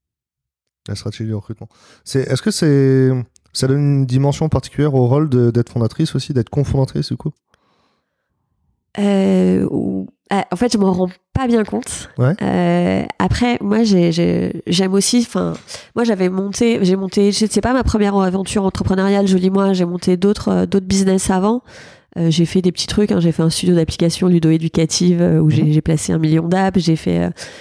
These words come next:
Speaker 2: une autre entreprise sur laquelle, en fait, j'ai découvert, euh, le, la partie business. Donc,
Speaker 1: Mhm.
Speaker 2: en fait, euh, je suis une C T P O qui s'intéresse beaucoup au business, euh, qui peut aussi être là, euh, pour, euh,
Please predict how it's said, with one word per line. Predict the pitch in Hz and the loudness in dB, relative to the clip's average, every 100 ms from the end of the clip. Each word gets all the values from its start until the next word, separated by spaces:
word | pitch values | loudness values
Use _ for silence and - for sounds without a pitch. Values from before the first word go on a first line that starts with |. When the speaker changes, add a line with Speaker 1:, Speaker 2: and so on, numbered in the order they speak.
| - | -6
Speaker 2:
une | 185 | -4
autre | 185 185 | -2 -2
entreprise | 175 180 226 220 | -2 0 -2 0
sur | 196 | 0
laquelle, | 180 208 | 0 0
en | 185 | 0
fait, | 214 | 0
j'ai | 196 | 0
découvert, | 175 170 - 185 185 196 208 - | 2 0 0 0 2 0 -2 0
euh, | 165 165 | 2 2
le, | 165 165 165 | 2 2 2
la | 165 | 2
partie | 180 - | 0 0
business. | 185 190 180 170 - - _ | 0 2 2 0 -4 -14 _
Donc, | 165 | -4
Speaker 1:
Mhm. | 160 | -2
Speaker 2:
en | 160 | 0
fait, | 190 - | -2 -2
euh, | 165 160 | 0 2
je | |
suis | - - 175 | 0 -2 -2
une | 170 | -2
C | - | -8
T | - 196 | -8 -8
P | - - 190 | -8 -2 2
O | 202 | 2
qui | - - 180 | -2 -2 -2
s'intéresse | - - 175 180 | 0 0 0 0
beaucoup | 165 170 208 | 0 -2 0
au | |
business, | 170 165 175 175 - - - - - - - _ | 0 0 0 0 -2 -6 -12 -18 -20 -20 -20 _
euh, | 175 | -2
qui | 170 175 | -2 -4
peut | - | -2
aussi | 165 - 185 | 0 0 0
être | 180 190 | 0 0
là, | 185 185 165 | 2 2 0
euh, | 156 | 0
pour, | - 170 | 0 0
euh, | 160 | 0